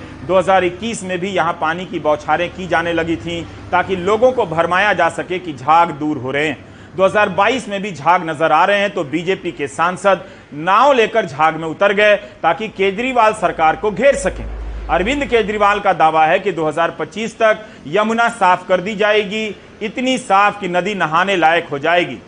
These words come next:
मनोज तिवारी को पता होना चाहिए कि दिसंबर दो हज़ार अठारह में केंद्र सरकार ने कहा कि यमुना की सफाई नमामि गंगे प्रोजेक्ट का हिस्सा है। अंडरलाइन कर लीजिए। तो मनोज तिवारी को सवाल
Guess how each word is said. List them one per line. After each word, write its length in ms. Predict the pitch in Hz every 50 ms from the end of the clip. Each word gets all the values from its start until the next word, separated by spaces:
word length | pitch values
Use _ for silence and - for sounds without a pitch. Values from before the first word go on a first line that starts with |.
| - - - - - 135
मनोज 440 | 147 165 190 202 226 262 - -
तिवारी 400 | - - 254 240 220 214 208 208
को 120 | 214 208 220
पता 280 | - 220 175 170 180
होना 320 | - 147 139 151 147 151 147
चाहिए 420 | - - 156 156 151 165 196 220
कि 120 | 214 202 170
दिसंबर 480 | 143 156 151 - 175 175 185 202 196
दो 160 | 180 170 165
हज़ार 240 | 151 139 151 156 151
अठारह 520 | 147 139 - - - 147 151 160 180 202 214
में 340 | 220 220 233 240 254 240 - - - - - - -
केंद्र 320 | 190 214 254 269 269 262
सरकार 520 | 247 - 220 208 202 202 202 196 196 190 180
ने 120 | 185 180
कहा 360 | - - 170 156 175 196 208
कि 260 | 190 - 175 160 156
यमुना 360 | 160 165 175 190 190 214 226 226
की 160 | 226 208 190
सफाई 520 | - - 160 147 - 170 180 185 170 131 98 - - - - - - -
नमामि 720 | 131 147 160 175 - 196 202 214 226 233 240 254 262 262 254
गंगे 420 | 196 190 196 202 202 196 220 226
प्रोजेक्ट 560 | 226 220 190 185 180 160 190 202 190 - -
का 120 | 226 226 220
हिस्सा 500 | 175 147 160 156 - - - 175 170 165
है। 340 | 151 190 233 226 170 - -
अंडरलाइन 500 | 135 151 160 170 185 185 202 202 208 202
कर 160 | - 214 202
लीजिए। 460 | 196 214 214 180 233 247 214 143 110 - - - - - - -
तो 80 | 175 165
मनोज 420 | 165 170 185 190 214 262 302 277
तिवारी 420 | - - 240 226 220 208 208 214
को 180 | 220 - 202 190
सवाल 460 | - - 165 151 156 165 185 202 226